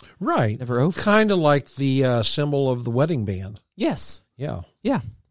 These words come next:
Speaker 1: Uh, no beginning. I mean, just no end. It's, it's continuous. Okay. Um, let's see.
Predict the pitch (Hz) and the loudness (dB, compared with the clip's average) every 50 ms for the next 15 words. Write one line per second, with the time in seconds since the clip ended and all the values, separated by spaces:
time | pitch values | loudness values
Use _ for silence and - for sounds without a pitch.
0 | _ _ _ 196 135 110 104 107 110 113 123 139 120 110 117 120 117 113 113 95 | _ _ _ _ -20 -14 -10 -8 -6 -6 -6 -4 -2 0 0 0 2 0 0 0
1 | 113 113 120 135 143 143 120 104 101 107 110 104 104 95 101 - - - - - | 0 0 0 0 0 -2 -2 -2 -2 -2 -2 -2 -2 -2 -4 -4 -4 -8 -10 -6
2 | 107 107 110 110 104 110 120 127 107 - - - 143 123 95 - - - 110 98 | -2 0 2 2 2 2 2 0 -4 -6 -8 -8 -8 -8 -8 -8 -6 -4 -4 -4
3 | - 147 151 170 147 101 92 90 - - - - _ _ _ _ _ _ _ _ | -2 -4 -4 -4 -4 -6 -6 -6 -8 -10 -10 -12 _ _ _ _ _ _ _ _
4 | _ _ _ _ _ _ _ _ _ _ _ _ _ - 180 - 247 247 170 123 | _ _ _ _ _ _ _ _ _ _ _ _ _ -8 0 4 4 6 6 4
5 | - - 170 180 185 185 185 185 185 185 185 180 185 185 185 165 156 - - 185 | 4 6 8 10 10 10 10 8 6 4 4 4 4 4 2 0 -2 -6 -6 -4
6 | 226 - - - 233 147 117 - | -2 0 0 0 2 0 0 -2